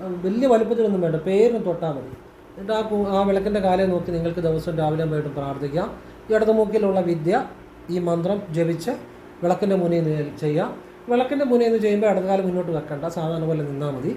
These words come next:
പക്ഷേ ഇടത് മൂക്കിനുള്ളിൽ ശ്രദ്ധിച്ച് ഈ മന്ത്രം മനസ്സിൽ ജപിക്കണം ഒരു തവണ, പിന്നെ വാ കൊണ്ട് ഒരു തവണ മനസ്സിൽ ജപിക്കണം. എന്നിട്ട് വീണ്ടും ഇടത് മൂക്കിനുള്ളിൽ ശ്രദ്ധിച്ച് ഒരു തവണ കൂടി മന-, മനസ്സുകൊണ്ട് ജപിച്ചിട്ട്, "അമ്മേ,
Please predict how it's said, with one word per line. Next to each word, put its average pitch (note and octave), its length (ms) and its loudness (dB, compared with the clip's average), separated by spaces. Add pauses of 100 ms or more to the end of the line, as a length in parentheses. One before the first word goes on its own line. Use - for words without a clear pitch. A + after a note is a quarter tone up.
(220)
പക്ഷേ - 220 -4
ഇടത് A3 220 4
മൂക്കിനുള്ളിൽ A3 420 2
ശ്രദ്ധിച്ച് E3+ 360 -2 (420)
ഈ G3+ 40 0 (100)
മന്ത്രം F#3 340 2
മനസ്സിൽ E3+ 320 0
ജപിക്കണം E3 380 0 (400)
ഒരു F3+ 160 4
തവണ, E3 220 4 (320)
പിന്നെ F#3+ 160 0 (100)
വാ F3 100 4 (120)
കൊണ്ട് G#3 200 2 (220)
ഒരു F3 160 0
തവണ F3 160 2 (100)
മനസ്സിൽ E3 300 -4
ജപിക്കണം. D#3+ 360 -2 (580)
എന്നിട്ട് F3 260 2 (1600)
വീണ്ടും A#3+ 280 4 (160)
ഇടത് G#3 240 2
മൂക്കിനുള്ളിൽ G3+ 440 0
ശ്രദ്ധിച്ച് F3 360 -4
ഒരു E3+ 140 2
തവണ E3+ 260 2
കൂടി E3 120 2 (100)
മന-, D#3 260 -2 (140)
മനസ്സുകൊണ്ട് E3 420 -2
ജപിച്ചിട്ട്, D#3+ 500 -2 (1200)
"അമ്മേ, E3+ 160 2